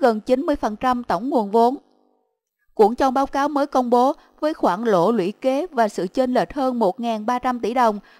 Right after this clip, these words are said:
giữa tổng nợ ngắn hạn và tổng tài sản ngắn hạn, kiểm toán viên đã đưa ra đánh giá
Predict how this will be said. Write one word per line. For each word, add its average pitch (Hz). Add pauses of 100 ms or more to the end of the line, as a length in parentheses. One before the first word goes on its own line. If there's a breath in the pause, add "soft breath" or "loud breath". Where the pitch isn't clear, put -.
giữa 208
tổng 226
nợ 185
ngắn 240
hạn 196
và 208
tổng 190
tài 254
sản 190
ngắn 269
hạn, 185 (320 soft breath)
kiểm 202
toán 294
viên 269
đã 196
đưa 254
ra 247
đánh 262
giá 262